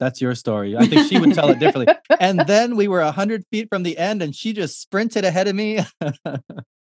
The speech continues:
Speaker 1: So I'm curious, we're bringing you on as a representative of our listeners to ask Kelly and I questions, but I was gonna start by asking you a question, actually, which is the whole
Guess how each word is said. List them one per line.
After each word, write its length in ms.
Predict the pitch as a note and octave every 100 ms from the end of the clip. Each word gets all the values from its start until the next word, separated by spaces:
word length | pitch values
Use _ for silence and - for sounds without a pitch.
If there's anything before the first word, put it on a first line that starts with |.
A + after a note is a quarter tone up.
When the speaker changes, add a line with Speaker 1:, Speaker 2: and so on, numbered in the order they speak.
| _
Speaker 1:
So 140 | - F#3+
I'm 120 | F#3
curious, 600 | - A3 G#3 D#3 D3 - - _ _ _
we're 220 | F#3+ D#3+ G3
bringing 340 | F3 E3 D3+
you 200 | D3 D3
on 300 | A#2+ B2 D#3+
as 160 | B2+ B2
a 100 | A2
representative 720 | B2 B2 B2 B2 A#2+ A#2+ A2
of 140 | A#2
our 100 | G#2+
listeners 560 | A2 C#3+ - A2+ C3+ C3+
to 200 | - B2+
ask 360 | A#2 A2+ - - _ _ _ _
Kelly 220 | C#3+ D3
and 80 | B2+
I 100 | G#2+
questions, 580 | G#2 G#2+ - - A2+ B2
but 440 | A2+ F#3+ C#3 C3 _ _ _ _ _ _
I 100 | C3
was 120 | C#3+
gonna 160 | C#3 F#3+
start 400 | - - C#3+ C#3
by 100 | B2
asking 400 | B2 A#2+ - B2
you 160 | D#3 G#3+
a 60 |
question, 380 | - B2+ - A#2+
actually, 420 | B2+ C3+ - A#2
which 240 | A2+ A#2+ C3
is 180 | A#2+ A#2
the 100 | B2
whole 480 | E3+ E3 D#3 D#3